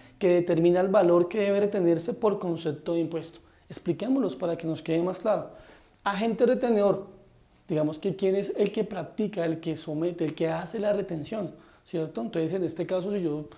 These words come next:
tengo mi cliente, pues mi cliente me hará una retención. Lo mismo yo cuando tengo mi proveedor, le haré una retención. Ese es mi agente retenedor.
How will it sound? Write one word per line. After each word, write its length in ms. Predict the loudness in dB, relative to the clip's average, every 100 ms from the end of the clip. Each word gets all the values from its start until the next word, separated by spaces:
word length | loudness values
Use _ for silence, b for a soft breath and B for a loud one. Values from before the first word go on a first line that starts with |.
| B -6
tengo 220 | -2 0
mi 120 | 0
cliente, 420 | 0 2 2 0
pues 200 | -2 -2
mi 100 | -2
cliente 400 | -2 -2 -2 -2
me 100 | -4
hará 120 | -4
una 140 | -4 -4
retención. 500 | -6 -6 -6 -8 -10 B B
Lo 100 | 0
mismo 320 | 2 4 2
yo 220 | 2 2 2
cuando 240 | -2 -2
tengo 240 | 0 2
mi 80 | 2
proveedor, 480 | 2 2 2 0 -2
le 100 | -8
haré 240 | -8 -4
una 180 | -2 -2
retención. 480 | -4 -4 -6 -4 -6
Ese 140 | -6 -4
es 60 |
mi 120 | -2 -2
agente 340 | -4 -4 -4
retenedor. 540 | -4 -2 0 0 0